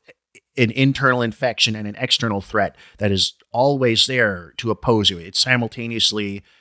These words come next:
inferior to you, but always threatening and always potentially dooming you, and, and is so vile and so evil that is completely inhuman. You can do whatever you n-, need to do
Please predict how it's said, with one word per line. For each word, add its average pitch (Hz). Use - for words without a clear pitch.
inferior 139
to -
you, 101
but 113
always 127
threatening 110
and 98
always 113
potentially 117
dooming 113
you, 98
and, 98
and 101
is 101
so 123
vile 110
and 95
so 104
evil 107
that 113
is 101
completely 113
inhuman. 107
You 104
can 107
do 113
whatever 110
you 101
n-, 123
need 127
to 113
do 98